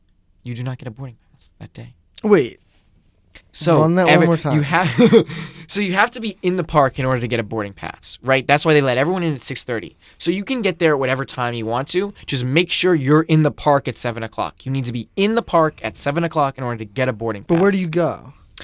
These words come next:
Speaker 1: What do you mean? They
Speaker 2: For
Speaker 1: won't
Speaker 2: the
Speaker 1: let you
Speaker 2: boarding
Speaker 1: pass
Speaker 2: pass.
Speaker 1: the Chinese theater.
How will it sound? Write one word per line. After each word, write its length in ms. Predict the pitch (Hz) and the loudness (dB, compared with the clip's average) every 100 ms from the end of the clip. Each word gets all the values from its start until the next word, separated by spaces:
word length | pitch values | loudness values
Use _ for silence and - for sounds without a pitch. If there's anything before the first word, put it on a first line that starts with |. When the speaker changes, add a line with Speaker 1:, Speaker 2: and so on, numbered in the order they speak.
| - _ _ _ _ _ _ _ _ _ 339 | -20 _ _ _ _ _ _ _ _ _ -10
Speaker 1:
What 100 | 120 | -6
do 60 | |
you 60 | 117 | -6
mean? 240 | 107 - _ - | -8 -14 _ -2
They 120 | 139 | 0
Speaker 2:
For 40 | 143 | 6
Speaker 1:
won't 120 | 165 | 6
Speaker 2:
the 40 | 190 | 6
Speaker 1:
let 40 | |
you 40 | 185 | 4
Speaker 2:
boarding 100 | 160 127 | 4 2
Speaker 1:
pass 280 | 151 151 147 | 2 2 0
Speaker 2:
pass. 40 | |
Speaker 1:
the 100 | 139 | -4
Chinese 580 | - - 131 123 113 - | -6 -4 -4 -4 -8 -8
theater. 340 | 120 - - | -10 -10 -14